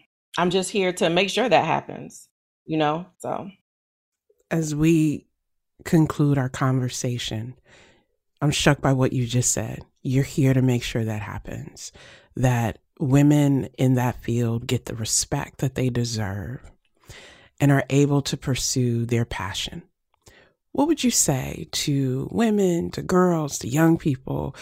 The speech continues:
Speaker 2: who are like, "That looks like something that I would like to do and get into, but I don't know how to do it, or I don't know if I can do it"?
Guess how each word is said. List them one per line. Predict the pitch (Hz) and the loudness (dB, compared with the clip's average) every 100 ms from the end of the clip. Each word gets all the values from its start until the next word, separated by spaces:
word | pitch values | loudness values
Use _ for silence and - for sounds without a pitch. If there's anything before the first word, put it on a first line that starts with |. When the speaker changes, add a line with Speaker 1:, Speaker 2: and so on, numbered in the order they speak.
| - - - | -18 -20 -4
Speaker 2:
who | 165 | -2
are | 156 | 0
like, | 135 127 | -2 -4
"That | - - | -6 -6
looks | - 135 147 - | -2 0 0 -2
like | 123 - | -6 -6
something | - 123 131 - - | -6 -8 -10 -12 -4
that | 139 | 0
I | 123 | 2
would | 127 120 | 0 0
like | 117 113 | -4 -4
to | - | -6
do | 123 120 | -2 0
and | 117 | 0
get | 117 | -2
into, | 117 113 113 - 113 - - - | -2 -2 -4 -8 -10 -10 -16 -4
but | 127 | 2
I | 139 | 4
don't | 135 131 | 4 4
know | 123 | 2
how | - 135 | 0 0
to | 143 | 0
do | 127 127 120 | 0 0 0
it, | 117 123 - - - | -4 -6 -12 -20 -2
or | 139 135 | 2 4
I | 131 | 4
don't | 131 143 | 2 0
know | 123 | -2
if | - | -2
I | 98 | -6
can | - 127 117 110 | -6 -6 -4 -6
do | - | -8
it"? | - - | -12 -14